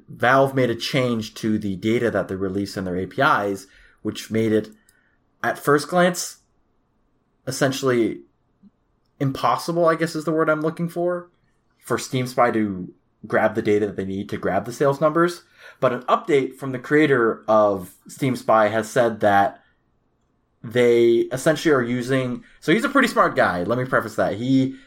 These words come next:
was getting, I think, a P H D in economics and some other thing. Um, but he's essentially altered his algorithms to use the available data that they can currently grab from Steam's A P Is.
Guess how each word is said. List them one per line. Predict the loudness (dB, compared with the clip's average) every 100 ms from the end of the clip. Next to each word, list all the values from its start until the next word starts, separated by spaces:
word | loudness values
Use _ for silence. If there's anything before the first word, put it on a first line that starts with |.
| _
was | -4 0
getting, | 2 2 0
I |
think, | 0 -4
a |
P | -4 0 0
H | 0 -4
D | -2
in | 0
economics | -2 0 0 2 0 -4 -8
and | -6 -4 -6 -10 _ -6
some | -2 0
other | 0 -2 -10 -10
thing. | 0 2 2 -2 -8 _ _ _ _ _ _
Um, | 0 0 0 -2 -8 -4
but | 2 2
he's | 2
essentially | 0 0 0 0
altered | 2 2 0 0
his | -2 0
algorithms | 0 0 0 0 0 -4 -8 -12 _ _ _ -12
to | -6
use | -2 -2 -4
the | -4 -2
available | 0 2 2 2 2
data | 2 2
that | 0 -4
they | -6
can | -10 -8 -8
currently | -8 -6 -6 -8
grab | -2 2 2 0 -4 _ _ _
from | -6 -6
Steam's | -4 -2 -2 -2
A | -6
P | -2 0
Is. | 2 0 -4 -8